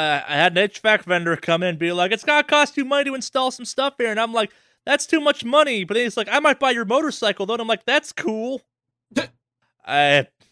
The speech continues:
Speaker 1: this weekend was supposed to be Charlie Starts Cleaning Out the Garage, and it's not.
Speaker 2: There we are.
Speaker 1: Yep. I, if I was a gambling man,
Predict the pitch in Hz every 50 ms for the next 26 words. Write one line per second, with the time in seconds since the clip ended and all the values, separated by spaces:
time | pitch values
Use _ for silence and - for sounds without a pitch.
0 | _ _ _ _ _ _ 185 180 - - 220 240 208 - 233 226 226 214 - -
1 | - - 220 220 208 - 214 226 208 - - 208 208 202 185 - 208 190 - -
2 | - 214 208 208 196 202 202 202 - 196 185 190 196 208 214 214 214 214 208 214
3 | 208 - - 165 165 165 165 165 - - 113 104 104 - - _ _ _ _ _
4 | _ _ _ _ 165 185 196 185 165 131 110 _ _ _ _ - 175 175 170 -
5 | _ _ _ _ _ _ _ _ _ _ - 151 160 151 147 143 135 - _ _
6 | _ - 139 160 170 165 165 170 160 - - 180 180 180 180 180 180 180 175 156
7 | - 151 147 131 120 - 143 143 156 160 160 165 165 165 151 156 160 160 160 156
8 | 156 156 160 156 156 156 156 156 160 160 156 156 156 156 139